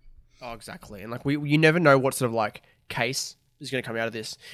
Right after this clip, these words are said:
You don't know sort of, like, what the legal repercussions are gonna be. Like, it could just be that this person is shunned, um, from the internet. Like, in a lot of cases, like with Line Maker is one of the big examples. There's a big video of him talking to,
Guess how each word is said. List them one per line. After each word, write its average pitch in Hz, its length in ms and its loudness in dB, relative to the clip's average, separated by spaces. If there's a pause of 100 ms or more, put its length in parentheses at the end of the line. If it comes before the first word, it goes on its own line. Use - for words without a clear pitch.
(120)
You 139 100 -6
don't 143 180 6
know 135 120 4
sort 127 160 -2
of, 120 80 -2
like, 120 240 -4
what 165 180 -2
the 202 100 -2
legal 208 380 6
repercussions 185 760 4
are - 20 0
gonna 135 160 4
be. 110 220 -4
Like, 131 140 4
it 151 100 0
could 208 140 4
just 208 200 -2
be 151 360 4 (220)
that 147 100 -6
this 151 120 2
person 147 380 0
is 131 100 0
shunned, 117 480 2 (460)
um, 127 260 -2
from 135 140 -6
the 143 60 0
internet. 127 360 -4
Like, 113 220 -6
in 135 80 -8
a 127 40 -4
lot 123 120 0
of 120 60 -10
cases, 110 280 -6
like 113 240 -4
with 120 140 -4
Line 147 340 6
Maker - 400 -4 (460)
is 131 120 -2
one 139 100 4
of - 20 2
the 123 80 2
big 123 160 2
examples. 110 500 -6
There's 117 80 -4
a 117 40 -4
big 123 160 -2
video 120 240 4
of 113 120 0
him 117 260 0
talking 123 360 0
to, 120 340 0